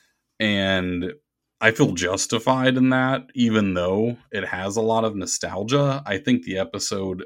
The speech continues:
on its own actually holds up to that standard. This one, I can't go that high,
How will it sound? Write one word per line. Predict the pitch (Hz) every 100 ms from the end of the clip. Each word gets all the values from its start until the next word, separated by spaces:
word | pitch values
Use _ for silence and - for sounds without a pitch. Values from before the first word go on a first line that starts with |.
| -
on | 95 90
its | 82
own | 85 90 104 113 110 - _ _ _ _ _ _ -
actually | 98 90 - 92 90 85 85 -
holds | _ - 92 85 85
up | 90 -
to | -
that | 131 127 -
standard. | - 120 123 127 131 123 123 _ - _ _ _ _
This | 110 135 147
one, | 160 147 139 123
I | 107
can't | - 117 101
go | 95 95
that | 85 92
high, | - 95 95 92 87